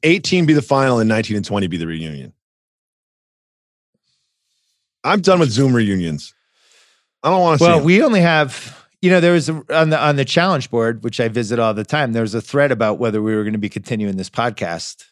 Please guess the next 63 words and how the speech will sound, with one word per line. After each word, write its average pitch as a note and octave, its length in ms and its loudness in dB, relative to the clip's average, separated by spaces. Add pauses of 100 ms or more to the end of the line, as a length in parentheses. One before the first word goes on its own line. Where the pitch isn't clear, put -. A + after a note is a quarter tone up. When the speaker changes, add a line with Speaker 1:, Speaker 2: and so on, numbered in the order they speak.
(160)
Speaker 2:
into A2 220 -8
All A2 180 0
Stars, - 400 -14
and F#2+ 100 -8
the G2 100 -4
answer G#2 240 -8
is D#2+ 140 -14
no. G2 260 -8 (160)
We A2 180 -4
only G#2+ 180 -4
have F#2 180 -8
a F2+ 60 -10
couple E2 420 -10 (120)
episodes E2+ 440 -12
left. - 460 -10
Speaker 1:
Oh E2+ 160 -12
my D#2 200 -14
Speaker 2:
This E2+ 200 -8
is C#2+ 80 -8
Speaker 1:
God. G#2+ 80 -2
Speaker 2:
it A2 80 -8
for D2+ 160 -8
us. - 320 -16 (600)
I, A2+ 160 0 (100)
Speaker 1:
Are - 60 -8
Speaker 2:
I'm A2+ 60 -8
Speaker 1:
we G#2 100 -10
still G#2+ 180 -4
gonna G#2 60 -2
Speaker 2:
sorry C#3+ 180 4
Speaker 1:
be - 40 2
Speaker 2:
to - 20 -4
break C3 140 2
Speaker 1:
best A#2 100 -4
Speaker 2:
the - 60 -2
Speaker 1:
friends? C3 120 2
Speaker 2:
news D#3+ 140 -2
to C3+ 80 0
everybody, G#2 420 -2
but F2+ 320 -6
yeah, D3 300 -2 (420)
you F#3 120 2
and A3 80 4
I G#3 80 2
will E3 100 0
still D#3 180 -2
talk D3+ 260 0
about B2+ 200 0
the B2 80 -6
challenge A#2+ 400 -4
on A2 100 -2
our G#2+ 140 -2
own A2 100 -4
time, B2+ 280 -2
but F#2+ 120 -6
this G#2+ 180 -12
was G2+ 320 -10 (560)
a C3 60 -4
twenty C#3 340 0
episode A#2 500 0
experiment G2+ 640 -4
for F#2 160 -6
us, - 420 -10